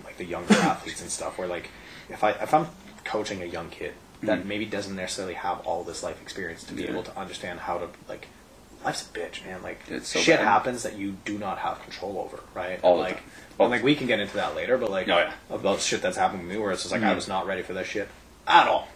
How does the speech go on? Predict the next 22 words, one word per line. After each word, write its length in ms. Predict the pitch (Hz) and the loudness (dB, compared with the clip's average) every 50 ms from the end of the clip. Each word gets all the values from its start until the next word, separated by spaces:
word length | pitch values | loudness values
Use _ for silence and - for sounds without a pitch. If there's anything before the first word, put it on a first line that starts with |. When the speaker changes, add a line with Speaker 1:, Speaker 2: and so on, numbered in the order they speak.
| - - | -14 -10
Speaker 2:
Yeah, 120 | - - - | -8 -4 -2
we'll, 200 | 82 95 - - - - - - - | -2 -2 -2 -4 -8 -12 -18 -12 -10
we'll 100 | 170 - | -6 2
cut 200 | - 113 101 - | 8 8 8 8
to 120 | - 90 | 6 2
it 60 | 85 | 2
next. 240 | 90 - 80 - - | 2 0 -2 0 2
Speaker 1:
Right? 220 | 107 107 131 147 - - - - - | 4 4 4 4 4 2 -6 -10 -6
Speaker 2:
Yeah. 80 | - - | 0 6
Speaker 1:
But, 120 | - 156 156 | 10 10 12
like, 240 | 156 139 135 131 - - - | 12 12 10 8 2 -2 0
it's 160 | 143 143 - | 2 4 4
a 60 | 143 | 4
big 220 | 127 127 123 113 | 6 6 4 4
thing 360 | - - - - - - 92 107 | 4 2 0 0 0 0 0 4
where, 220 | 120 123 120 113 | 4 6 6 4
but, 180 | - - - 117 | 2 0 0 2
like, 220 | 110 101 95 - - - - - - - - - - - - - - - - - - - - - - - - - - - - - - - - - - - - 117 117 117 113 - - - - | 2 2 0 -2 -8 -16 -20 -20 -20 -20 -20 -20 -20 -20 -20 -20 -20 -20 -20 -20 -20 -20 -20 -20 -20 -20 -20 -20 -20 -20 -20 -20 -20 -20 -20 -20 -20 -14 -12 -10 -10 -10 -10 -12 -10 -2 0
if 220 | 135 139 - - - - - | 0 0 0 -2 -2 6 8
I 120 | 123 165 | 8 8
can 220 | - - 208 190 | 8 6 2 2
use 480 | 151 123 117 120 120 123 127 127 123 - | 2 0 0 0 0 2 2 0 0 0